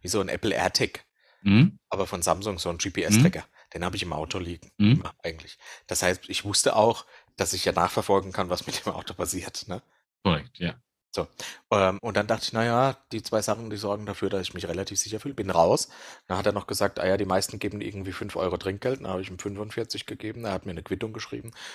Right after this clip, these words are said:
Speaker 1: und ich hab meinen Schlüssel dann tatsächlich in, äh, in diese Box da gelegt.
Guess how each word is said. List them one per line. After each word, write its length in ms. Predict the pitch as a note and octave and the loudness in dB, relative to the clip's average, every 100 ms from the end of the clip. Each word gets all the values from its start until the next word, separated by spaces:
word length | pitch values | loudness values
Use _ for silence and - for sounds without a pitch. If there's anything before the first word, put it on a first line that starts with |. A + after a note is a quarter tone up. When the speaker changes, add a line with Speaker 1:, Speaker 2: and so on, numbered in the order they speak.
| - | -12
Speaker 1:
und 180 | - F2 | -10 -8
ich 120 | - | -6
hab 180 | - - | -6 -2
meinen 380 | F2+ E2 E2+ F2 | -4 -4 -8 -12
Schlüssel 440 | - F#2+ G2+ A2+ - | -4 -4 -4 -8 -8
dann 180 | F#2 F2 | -10 -8
tatsächlich 500 | F2 E2 - G2 - | -6 -6 -6 -10 -10
in, 260 | E2+ F2 | -12 -12
äh, 400 | F2+ F2 E2 E2 - - - - _ | -14 -12 -10 -10 -14 -20 -20 -20 _
in 80 | E2+ | -10
diese 220 | E2 - | -8 -4
Box 260 | D#2+ - | -2 -2
da 140 | - D2+ | -2 -4
gelegt. 340 | D2+ C#2+ - | -8 -12 -14